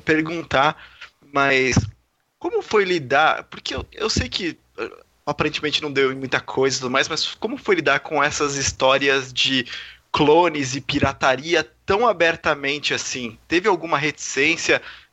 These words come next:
de, de abrir essas histórias, de, de comentar isso num documentário que ia ser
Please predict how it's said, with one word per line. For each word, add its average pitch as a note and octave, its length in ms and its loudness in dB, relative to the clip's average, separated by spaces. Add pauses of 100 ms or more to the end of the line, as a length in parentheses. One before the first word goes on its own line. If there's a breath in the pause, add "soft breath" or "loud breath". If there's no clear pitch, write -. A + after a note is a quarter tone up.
(100)
de, - 200 0
de - 400 -4
abrir C#3+ 480 0
essas C#3+ 380 -2
histórias, B2 640 0
de, - 160 -4
de - 140 -4
comentar E3+ 680 0
isso F3+ 380 -2
num F3+ 240 -2
documentário E3 680 0
que D#3 100 -8
ia C#3 40 -2
ser C#3 220 -4